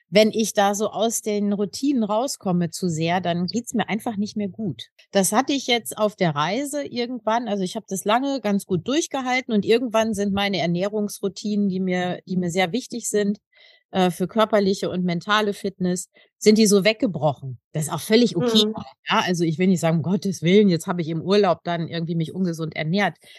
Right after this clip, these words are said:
Speaker 1: Völlig in Ordnung, ich habe das auch genossen, aber ich habe gemerkt, dass ich dann danach so richtig das Bedürfnis hatte, den so oft genannten Reset-Button zu drücken.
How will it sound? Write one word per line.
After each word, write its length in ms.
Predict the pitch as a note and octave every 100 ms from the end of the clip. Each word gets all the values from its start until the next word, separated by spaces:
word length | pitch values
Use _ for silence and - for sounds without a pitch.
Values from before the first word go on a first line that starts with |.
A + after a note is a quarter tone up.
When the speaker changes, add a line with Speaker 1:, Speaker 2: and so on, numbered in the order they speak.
| - _
Speaker 1:
Völlig 260 | A#3+ C#4+ D#4
in 100 | A3
Ordnung, 380 | - F#3 - C4+
ich 120 | A3
habe 100 | G3+
das 160 | F#3+ D#3+
auch 160 | D#3+
genossen, 540 | - D#3+ G3 D4+ G#3+ A#3+ _ - _
aber 180 | - G3+
ich 120 | G3+
habe 120 | A3+
gemerkt, 440 | - F#3+ G3 A#3 -
dass 160 | G#3
ich 140 | G#3 F#3+
dann 160 | F#3+
danach 500 | F#3 E3+ F3 G3+ A3+ - -
so 180 | - F3
richtig 560 | D#3+ G#3 D#4 - C4
das 200 | - G#3
Bedürfnis 600 | - F3 F3 B3 A#3+ G#3+ -
hatte, 300 | F3+ G3+ F#3
den 380 | D#3+ E3 E3
so 220 | E3 F#3 -
oft 300 | G#3+ C4+ -
genannten 420 | G3 F#3+ G3 F#3
Reset-Button 760 | E3 A#3 E4 F3+ D#3+ C#3+ C3 C#3+
zu 160 | - C3+
drücken. 480 | B2+ C3 C#3 C4+